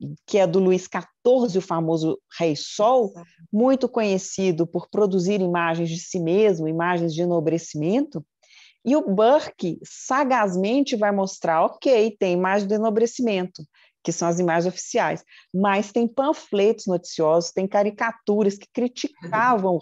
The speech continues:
Speaker 1: rei, que vão desconstruir a imagem dele, mostrar que ele era um baixinho, careca, feio, que precisava pôr aquela ca-,
Speaker 2: Deboche, né?
Speaker 1: é, precisava pôr toda aquela peruca, salto alto,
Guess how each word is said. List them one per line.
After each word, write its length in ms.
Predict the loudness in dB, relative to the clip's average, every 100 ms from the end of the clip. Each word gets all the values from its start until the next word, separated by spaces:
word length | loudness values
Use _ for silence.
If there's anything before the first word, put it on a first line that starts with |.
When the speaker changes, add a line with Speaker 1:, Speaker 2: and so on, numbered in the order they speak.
| -2
Speaker 1:
rei, 300 | 0 2 0 -6 -20 -18 -2
que 100 | 2
vão 200 | 4 0
desconstruir 760 | -2 0 0 0 0 2 4
a 40 | 4
imagem 340 | 4 2 2
dele, 140 | 0
mostrar 320 | 0 0 0 0
que 80 |
ele 80 | 2
era 100 | 2
um 60 | 2
baixinho, 420 | 0 -2 -4 -2
careca, 420 | 0 2 2 0
feio, 380 | -8 0 2 2
que 100 | -2
precisava 300 | -2 0 2
pôr 120 | 0
aquela 260 | 2 2 2
ca-, 140 | 0 -2
Speaker 2:
Deboche, 140 | -6
né? 60 | -16 -20 -20 _
Speaker 1:
é, 320 | 4 4 4 -2 _ -2
precisava 500 | 2 4 4 4 2
pôr 180 | 0 0
toda 280 | 2 4
aquela 240 | 2 2 -2
peruca, 640 | 0 2 4 4 2 0
salto 540 | -2 0 2 2 2 2
alto, 300 | 4 2